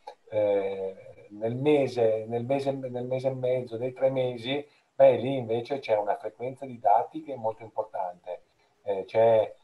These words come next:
eh, sicuramente una struttura di mercato che evolve e cambia nel tempo e per riuscire a fare questa attività con tempistica,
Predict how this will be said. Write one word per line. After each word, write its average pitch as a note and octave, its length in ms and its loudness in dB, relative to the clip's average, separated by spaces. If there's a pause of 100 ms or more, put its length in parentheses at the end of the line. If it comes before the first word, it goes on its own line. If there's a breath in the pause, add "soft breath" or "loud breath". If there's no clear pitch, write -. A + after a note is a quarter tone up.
(240 soft breath)
eh, G2+ 180 -8
sicuramente B2+ 880 -2
una A2+ 180 0
struttura B2 380 -6
di B2+ 120 -6
mercato B2 560 -2
che A#2+ 180 -8
evolve C3+ 440 4
e D3 80 -2
cambia A#2 340 2
nel A2+ 180 -2
tempo G2 640 0 (380 soft breath)
e A2+ 60 -10
per A2+ 560 2 (240)
riuscire A#2 440 -4
a - 80 6
fare B2+ 640 6 (180)
questa A#2 600 4
attività A#2 880 2
con C#3 200 0
tempistica, B2 920 0